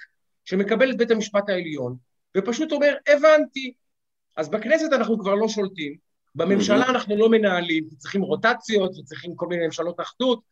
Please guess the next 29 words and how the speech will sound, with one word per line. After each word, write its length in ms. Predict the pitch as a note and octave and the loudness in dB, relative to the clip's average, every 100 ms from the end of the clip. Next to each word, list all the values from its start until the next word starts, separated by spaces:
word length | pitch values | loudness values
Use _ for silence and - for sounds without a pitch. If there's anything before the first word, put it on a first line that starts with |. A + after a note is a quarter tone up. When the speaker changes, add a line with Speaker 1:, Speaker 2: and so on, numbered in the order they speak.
| _ _ | _ _
Speaker 1:
השמאל 300 | D3 F#3+ A3+ | -10 0 2
הרי 120 | G#3+ | 4
לא 60 | G#3 | 4
היה 80 | G#3+ | 4
בישראל 360 | G3 F#3+ G3+ G#3+ | 2 0 -2 -2
המון, 380 | A3+ C#4+ D4 | -2 0 2
המון, 340 | C4 B3+ C#4+ C4+ | 0 -4 -6 -4
המון 300 | C4 C4 B3 | -2 -2 0
שנים, 240 | A3 G#3+ | -2 -4
חוץ 180 | G3 A3+ G#3+ G3+ F#3 _ _ - | -4 -6 -2 -2 -4 _ _ -14
מאפיזודה 420 | F3+ F#3 G#3 G#3+ | -4 0 2 0
של 160 | G3 | -2
רבין, 400 | E3 D#3 D#3+ G#3+ | -4 -4 -2 -2
לא 100 | G#3 | 0
הייתה 200 | C4 C4 | 0 0
ממשלת 320 | B3 A3+ A3+ A3 | 0 0 -4 -4
שמאל 240 | G#3 G#3+ | -2 0
אמיתית, 360 | F#3+ F#3 A3+ A3+ _ _ _ D3 | 0 -2 -6 -6 _ _ _ -8
וברק, 420 | D3+ E3 F#3+ F#3+ G3 | 0 0 2 0 -4
נגיד, 280 | C#3+ C#3 | -8 -8
שנה 300 | - C#3+ D#3 E3 | -8 -6 -4 -2
וחודשיים, 1160 | D3+ C#3 C3 B2 A#2+ A#2 A2+ - C3+ B2 D3+ C3+ | -2 -2 -4 -8 -10 -12 -14 -14 -14 -6 -4 -4
כמה 180 | C#3 C#3+ | -10 -12
שזה 180 | A#2+ B2+ | -10 -10
לא 60 | A#2+ | -8
היה. 80 | F#2+ - _ _ _ _ _ _ | -12 -18 _ _ _ _ _ _
אז 160 | C3+ C3+ | -8 -8
השמאל 340 | C3+ - F#3 A#3 | -10 -6 0 2
אומר 220 | B3+ C#4+ | 4 4